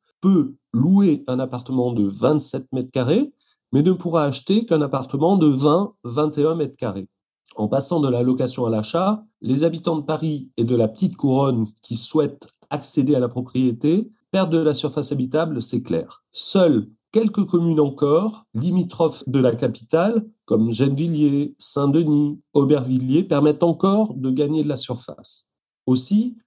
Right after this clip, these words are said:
malgré l'augmentation du pouvoir d'achat des acquéreurs grâce à la baisse des taux d'intérêt de ces dernières années, malgré le plafonnement des prix de vente sur Paris depuis maintenant à peu près un an,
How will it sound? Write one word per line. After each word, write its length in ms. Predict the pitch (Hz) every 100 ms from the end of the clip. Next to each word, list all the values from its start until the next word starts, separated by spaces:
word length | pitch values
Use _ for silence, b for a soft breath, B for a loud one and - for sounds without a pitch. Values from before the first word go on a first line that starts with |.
| _
malgré 440 | - 139 165 165 185
l'augmentation 600 | 185 160 170 160 151 190
du 140 | 170
pouvoir 240 | 143 151 170
d'achat 300 | 160 - 196
des 200 | 156 151
acquéreurs 640 | 165 160 156 165 175 180 -
grâce 600 | 107 135 151 - - _
à 120 | 113 113
la 100 | 120
baisse 300 | 123 175 143
des 140 | 160
taux 120 | 165
d'intérêt 420 | 165 160 143 156
de 40 | 160
ces 160 | -
dernières 460 | 131 127 131 127 123
années, 440 | 127 139 160 180 180 _ _
malgré 680 | 139 185 185 175 185 151 120 _
le 160 | - 127 -
plafonnement 560 | 165 151 160 160 156
des 140 | 156 147
prix 280 | - - 165
de 80 |
vente 380 | 131 156 147 131 -
sur 340 | - - 143
Paris 300 | 143 131 143
depuis 440 | 123 110 - 110 107 -
maintenant 440 | 127 123 110 131 123
à 60 |
peu 120 | 113 113
près 220 | 98 110 -
un 240 | 127 127 131
an, 280 | 165 214